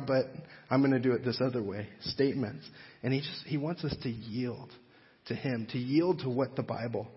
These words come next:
has to say. In order to do that, we have to recognize that our way of life, that we're, we're, our way of going about life might not be right. That's hard to do. We've been doing things our way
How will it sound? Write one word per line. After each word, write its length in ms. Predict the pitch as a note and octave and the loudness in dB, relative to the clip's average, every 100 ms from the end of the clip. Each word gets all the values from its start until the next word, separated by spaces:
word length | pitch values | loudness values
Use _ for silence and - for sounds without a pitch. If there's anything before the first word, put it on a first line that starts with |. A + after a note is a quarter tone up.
| - - - _ _ _ - | -20 -20 -20 _ _ _ -2
has 280 | A#2+ A2 - | 2 2 0
to 60 | A2+ | -4
say. 440 | - A#2 A#2 A#2+ - - - - _ - | 0 0 0 -8 -12 -20 -20 -20 _ 0
In 120 | C#3+ | 4
order 380 | D3 F#3 A#3+ C4 | 6 6 6 4
to 120 | D3 | 0
do 300 | A#2 C#3+ F#3 | 2 4 4
that, 300 | B2+ G#2+ G#2+ - - - - - | 4 0 -2 -8 -20 -20 -6 2
we 120 | C#3 | 6
have 240 | D3+ F#3 | 6 6
to 120 | F3+ | 4
recognize 800 | C3 D3 F#3 F#3 C#3+ A#2 A2+ A#2 A2+ | 4 6 4 4 2 4 2 0 -2
that 160 | G#2+ - - - - - - - - | -4 -6 -16 -20 -20 -20 -20 -20 2
our 200 | C3+ E3 | 6 8
way 160 | D#3+ | 8
of 160 | C#3 A#2+ | 6 4
life, 280 | B2 B2 C3+ - - B2+ | 4 4 4 -2 -10 0
that 160 | B2+ | 0
we're, 240 | B2 A#2+ G#2+ B2 | 2 0 -2 0
we're, 200 | C3+ A2+ A#2+ | 0 0 0
our 180 | C3+ D#3+ | 6 8
way 220 | D#3 C#3 | 10 8
of 120 | C3 B2+ | 6 4
going 220 | C#3 C3 | 2 4
about 240 | A#2+ A2 | 4 4
life 280 | A#2+ B2 B2+ | 6 4 4
might 240 | A#2+ B2+ A#2+ | 2 2 2
not 200 | B2 A#2+ | 0 0
be 140 | C3 | -2
right. 340 | A#2 A#2 E3+ - - - _ _ _ _ | -2 -4 -6 -10 -16 -20 _ _ _ _
That's 160 | C#3 - | 0 0
hard 240 | - D#3+ | 2 2
to 80 | C3+ | 2
do. 320 | A#2 D#3 G3 C#3 - - - _ _ _ _ _ _ _ C#3+ | -2 -2 -2 -4 -12 -20 -20 _ _ _ _ _ _ _ 2
We've 180 | F#3+ | 4
been 500 | G#3 D#3+ B2 - G2+ | 6 4 2 -6 -2
doing 360 | C#3 E3 G3 F3+ | 4 6 6 4
things 380 | D3+ C#3 D#3 D3 | 2 2 2 4
our 240 | C#3 D#3 E3 | 6 6 6
way 220 | C#3 | 6